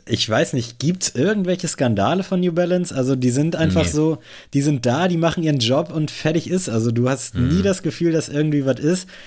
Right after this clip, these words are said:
Speaker 1: Vielleicht, weil da nicht tief genug gebuddelt wird, ich weiß es nicht, aber so, wenn die mit diesem Schwung jetzt ins neue Jahr gehen, dann halte ich da wirklich alles für möglich. Also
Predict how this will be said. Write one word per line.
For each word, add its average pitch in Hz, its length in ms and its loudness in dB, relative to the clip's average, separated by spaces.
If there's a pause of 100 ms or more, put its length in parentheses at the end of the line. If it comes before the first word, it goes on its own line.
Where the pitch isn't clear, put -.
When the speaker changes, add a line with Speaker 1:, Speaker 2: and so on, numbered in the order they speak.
(100)
Speaker 1:
Vielleicht, 135 460 0
weil 131 140 2
da 135 100 2
nicht 135 260 -4
tief 156 240 0
genug 143 220 0
gebuddelt 139 420 0
wird, 156 200 0
ich 120 120 -4
weiß 123 220 2
es 160 160 -6
nicht, 151 220 -2
aber 123 340 0 (720)
so, 135 280 2
wenn 143 120 2
die 139 400 0
mit 135 220 0
diesem 180 240 2
Schwung 156 320 2
jetzt 156 320 0
ins 135 800 -2
neue 135 320 2
Jahr 127 320 0
gehen, 143 300 0
dann 123 600 0
halte 120 360 0
ich 120 80 -2
da 117 120 0
wirklich 117 540 -2
alles 113 320 0
für 98 160 -4
möglich. 95 500 -2
Also 98 340 0